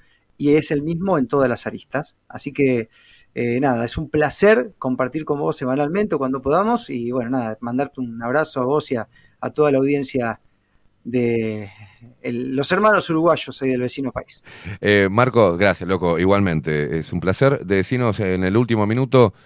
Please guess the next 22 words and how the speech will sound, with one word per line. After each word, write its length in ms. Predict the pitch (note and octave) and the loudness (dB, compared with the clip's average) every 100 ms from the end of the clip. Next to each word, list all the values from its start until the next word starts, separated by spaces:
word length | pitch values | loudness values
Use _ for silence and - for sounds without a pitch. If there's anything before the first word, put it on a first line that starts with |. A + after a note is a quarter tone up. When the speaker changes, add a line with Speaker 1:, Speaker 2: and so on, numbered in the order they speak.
| _ - | _ -8
Speaker 2:
eh, 320 | E2+ F2 E2 | -2 -2 -2
por 120 | F#2 | -2
dónde 200 | F2+ G2 | 0 0
te 120 | F2+ F2+ | -2 0
siguen, 360 | C3+ C3+ A#2 | 0 2 0
repetí, 300 | F#2 F2 G2+ | 0 -2 -2
porque 200 | B2+ F#2+ | -2 -2
hay 40 | F2+ | -2
gente 200 | G#2 F2 | -2 -2
que 60 | |
te 60 | D2+ | -4
está 120 | E2+ | -6
escuchando 320 | F2 E2+ F2 | -6 -4 -4
por 140 | D#2+ D2+ | -4 -4
primera 260 | D#2+ E2+ | -4 -2
vez 140 | E2+ E2+ | -2 -4
acá 300 | D2+ E2+ D#2+ | -2 0 0
de, 120 | D#2+ | -2
del 200 | D#2+ D#2 | -6 -6
programa, 300 | F#2+ A2+ F#2+ | -2 -2 -2
así 180 | G2 F2 | -6 -6
que 160 | D#2+ | -6